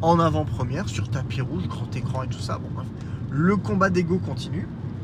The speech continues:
et finalement le film a, a été rendu disponible il y a un peu pr-, il y a à peu près une semaine de, de ça sur, euh, sur internet. Donc voilà,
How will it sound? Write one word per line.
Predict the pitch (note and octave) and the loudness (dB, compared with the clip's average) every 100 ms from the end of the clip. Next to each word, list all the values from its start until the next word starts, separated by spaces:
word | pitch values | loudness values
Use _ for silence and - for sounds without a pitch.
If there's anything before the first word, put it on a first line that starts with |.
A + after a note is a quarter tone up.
| - - - | -8 -6 -4
et | G#3+ | -2
finalement | - E3+ D3 D#3 | -2 0 2 4
le | F3+ | 2
film | C3 G3 F#3+ - - | 2 0 0 -2 -4
a, | C3+ C3+ C3 C3+ C3 | -2 0 0 0 0
a | C3+ | -2
été | A#2 | -2
rendu | C#3+ C3 D#3 | -2 -2 -2
disponible | - - C3+ C3 F3+ F3+ - - - - - | -4 -4 -2 0 2 0 -4 -6 -6 -6 -4
il | A#2+ | 2
y | |
a | C#3+ F3 - | 4 4 4
un | D#3+ D#3+ | 4 2
peu | - C#3+ C#3+ | 2 0 0
pr-, | A2 - C#3+ | -2 -4 -4
il | |
y | B2 | 0
a | |
à | C3 | 0
peu | C3+ | -2
près | - G3+ | -2 0
une | E3 | 0
semaine | - B2+ A#2 - - - - | -2 -4 -6 -6 -6 -6 -4
de, | C3+ B2+ B2 B2 - | -4 -4 -4 -6 -6
de | - | -6
ça | - F#3+ | -4 -2
sur, | F#3+ - C#3+ | -4 -4 -2
euh, | C#3 C#3 C3+ - - - - - - - | 0 0 0 -4 -8 -8 -8 -8 -10 -8
sur | - - G#3 F#3+ - | -6 0 0 2 -2
internet. | A3 A3+ G#3+ G3+ C#3 - D#3 | 0 2 4 2 2 -2 4
Donc | D#4+ G#3+ | 4 6
voilà, | F3+ C4 C4 G#3 | 6 8 10 8